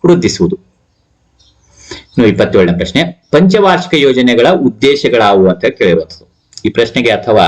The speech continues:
ಆಯ್ಕೆ ಸಹ ಇರುವಂತದ್ದಾಗಿದೆ. ಕೇಂದ್ರ ಸರ್ಕಾರದ ತೆರಿಗೆಯೇತರ ಆದಾಯದ ಮೂಲಗಳಾವು ಅಂತ ಕೇಳಿರುವಂತದ್ದು. ಉತ್ಪಾದನೆಯನ್ನು ಗರಿಷ್ಠ ಮಟ್ಟಕ್ಕೆ ಹೆಚ್ಚಿಸುವುದು, ಉದ್ಯೋಗಾವಕಾಶ ಹೆಚ್ಚಿಸುವುದು, ಆರ್ಥಿಕ ಸ್ಥಿರತೆಯನ್ನು ಕಾಯ್ದುಕೊಳ್ಳುವುದು, ಆರ್ಥಿಕ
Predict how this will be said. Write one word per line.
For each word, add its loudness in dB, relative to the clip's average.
ಆಯ್ಕೆ -2
ಸಹ -2
ಇರುವಂತದ್ದಾಗಿದೆ. 0
ಕೇಂದ್ರ -2
ಸರ್ಕಾರದ -2
ತೆರಿಗೆಯೇತರ 0
ಆದಾಯದ 0
ಮೂಲಗಳಾವು 0
ಅಂತ -6
ಕೇಳಿರುವಂತದ್ದು. -4
ಉತ್ಪಾದನೆಯನ್ನು 2
ಗರಿಷ್ಠ -2
ಮಟ್ಟಕ್ಕೆ -2
ಹೆಚ್ಚಿಸುವುದು, 0
ಉದ್ಯೋಗಾವಕಾಶ 0
ಹೆಚ್ಚಿಸುವುದು, -2
ಆರ್ಥಿಕ -4
ಸ್ಥಿರತೆಯನ್ನು -2
ಕಾಯ್ದುಕೊಳ್ಳುವುದು, 0
ಆರ್ಥಿಕ -2